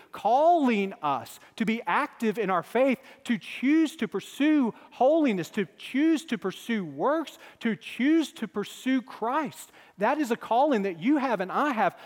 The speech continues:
but it is only enabled and it's only empowered by the work of God through His Spirit in you. This is the heads and tails of your sanctification. Uh, we need some help,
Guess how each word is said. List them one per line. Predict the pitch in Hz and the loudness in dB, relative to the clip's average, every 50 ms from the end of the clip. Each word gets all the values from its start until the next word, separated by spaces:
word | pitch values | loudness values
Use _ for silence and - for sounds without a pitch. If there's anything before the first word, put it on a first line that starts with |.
| - - | -6 -2
but | 220 220 | 0 0
it | 247 226 | 2 2
is | 220 208 - - - - | 2 0 0 -2 -4 0
only | 220 220 269 311 311 311 311 285 | 2 4 4 4 4 2 2 2
enabled | 285 262 240 190 175 165 156 151 160 156 | 0 0 0 0 2 0 0 0 -2 -4
and | 160 165 180 180 | -2 -4 -4 -6
it's | - - - | -8 -6 -2
only | 226 226 262 320 320 320 294 247 | 2 2 4 4 2 0 0 -2
empowered | 214 190 - - - 202 196 175 160 165 170 - - - - | -4 -6 -6 -2 -2 0 0 0 0 -2 -4 -4 -8 -16 -2
by | - 226 | 0 0
the | 214 214 196 | 0 0 -2
work | 160 156 143 151 175 226 294 311 - - | -4 -6 -4 0 2 2 2 0 0 0
of | 302 240 165 | -2 0 2
God | - 190 160 147 156 156 - - | 2 2 4 4 2 0 -4 -6
through | - 226 269 285 | -2 0 2 2
His | 226 247 302 240 - | 2 2 0 -2 -2
Spirit | - - - 202 190 180 185 190 185 - - - - | -8 -12 -6 -2 0 2 2 2 0 -4 -12 -10 -2
in | 226 240 285 311 320 285 262 240 | 0 2 4 4 4 2 2 0
you. | 233 247 214 156 123 - - - _ _ | 0 0 0 0 -2 -4 -12 -20 _ _
This | - 208 202 - | -6 -6 -6 -4
is | 214 165 | -8 -8
the | - 165 | -8 -8
heads | - - 180 170 151 147 | -6 -4 -4 -4 -4 -4
and | 143 131 | -10 -12
tails | - - 147 120 110 107 - _ _ - _ _ _ _ _ _ _ _ _ - | -10 -8 -8 -8 -8 -10 -14 _ _ -20 _ _ _ _ _ _ _ _ _ -6
of | 170 160 | -6 -6
your | 151 143 139 | -6 -6 -10
sanctification. | - 151 135 127 - 123 123 117 - 123 110 120 - - - 127 127 _ _ _ _ _ _ _ _ _ _ _ _ _ _ - | -10 -10 -12 -12 -12 -18 -18 -14 -10 -12 -12 -12 -12 -20 -20 -20 -20 _ _ _ _ _ _ _ _ _ _ _ _ _ _ -20
Uh, | 190 185 - 160 | -20 -20 -20 -16
we | 156 143 147 165 190 190 | -14 -12 -8 -6 -4 -4
need | 175 151 143 | -4 -4 -6
some | - 135 107 | -8 -10 -8
help, | 143 143 82 - | -8 -8 -8 -10